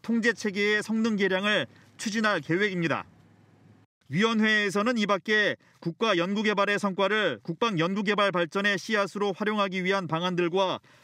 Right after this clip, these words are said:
국방 로봇 발전 방향과 첨단 항공엔진 기본 계획 등에 대해 머리를 맞댔습니다. 국방부는 앞으로 각 부처 간 협업을 통해 첨단 과학 기술 기반의 강한 국방을 완성하고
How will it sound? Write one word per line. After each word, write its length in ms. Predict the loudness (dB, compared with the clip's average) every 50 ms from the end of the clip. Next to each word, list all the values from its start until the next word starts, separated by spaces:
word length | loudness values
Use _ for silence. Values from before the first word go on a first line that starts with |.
| -20 _
국방 460 | -8 -6 -4 0 0 0 0 0 0
로봇 260 | 0 2 2 0 0 2
발전 380 | 0 0 0 0 -2 -2 -2
방향과 640 | -2 -2 0 0 -2 -2 0 0 2 2 2 0 -2 -6 _ -20 -20 _ _
첨단 420 | -6 -4 -2 0 2 2 0 0
항공엔진 680 | -2 -4 -4 -2 0 0 0 0 0 0 0 0 -2 -2
기본 300 | -4 -4 -2 -2 -2 -2
계획 320 | 0 0 0 0 0 -2
등에 240 | -2 -4 -2 -2 0
대해 340 | 2 2 2 2 2 0 -2 -4 _ -16 -20 _
머리를 520 | -2 0 2 2 2 2 2 2 2 2 2
맞댔습니다. 680 | 0 -2 -2 -2 -4 -2 -2 0 2 2 2 0 -2 _ _ _ _ _ _ _ _ _ _ _ _ _ _ _ _ _ _ _ _ _
국방부는 480 | -10 -4 -2 -2 0 2 0 0 2 2
앞으로 500 | 0 0 0 -2 0 0 2 0 0 -4 -6 _ _ _
각 220 | -4 -2 -2 -2
부처 260 | -4 -6 -4 -4 -2 0
간 160 | 0 -2 -4
협업을 380 | -6 -4 -2 0 0 0 0 -2
통해 440 | -2 -2 -2 0 0 0 0 -2 -4 -8 _ _ _ _
첨단 400 | -8 -4 -2 0 0 0 0 2
과학 180 | 0 0 0 0
기술 280 | -2 -4 -2 -2 0
기반의 460 | 0 0 0 0 2 2 2 2 2 0
강한 380 | -2 -4 -2 0 0 0 0
국방을 380 | -2 -4 -2 -2 -2 0 0 0
완성하고 760 | 0 0 0 0 -2 -2 0 0 0 0 0 0 0 0 -2